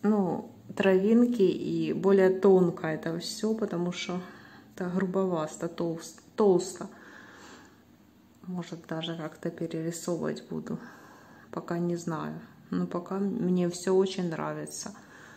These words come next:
Но быстро, конечно, тут не вырисовываешь.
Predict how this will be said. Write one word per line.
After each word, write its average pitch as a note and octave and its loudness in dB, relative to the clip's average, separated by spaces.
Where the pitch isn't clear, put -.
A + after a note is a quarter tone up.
Но F3+ -2
быстро, F#3+ -2
конечно, F3 -4
тут F3 -10
не F3 -2
вырисовываешь. D#3 -6